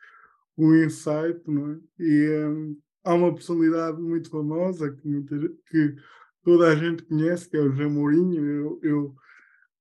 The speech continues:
além, além de tudo, gosto muito de futebol, sou portista, não é? E em dois mil e treze o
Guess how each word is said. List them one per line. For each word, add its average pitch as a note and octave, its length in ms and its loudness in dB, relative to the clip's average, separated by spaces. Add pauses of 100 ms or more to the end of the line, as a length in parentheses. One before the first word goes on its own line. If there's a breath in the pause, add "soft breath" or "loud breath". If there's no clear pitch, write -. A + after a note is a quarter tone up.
(160)
além, G3+ 640 8
além G3 380 2
de E3+ 120 -10
tudo, F3+ 260 0
gosto F3+ 300 2
muito F#3 160 0
de - 80 -16
futebol, F3+ 400 4
sou E3+ 240 0
portista, D#3 640 -6
não D3 180 -6
é? F3 140 -10
E D3 360 -6
em D3 100 0
dois D#3 240 0
mil D#3+ 120 -2
e C#3+ 160 0
treze D3+ 400 -2
o C3+ 240 -6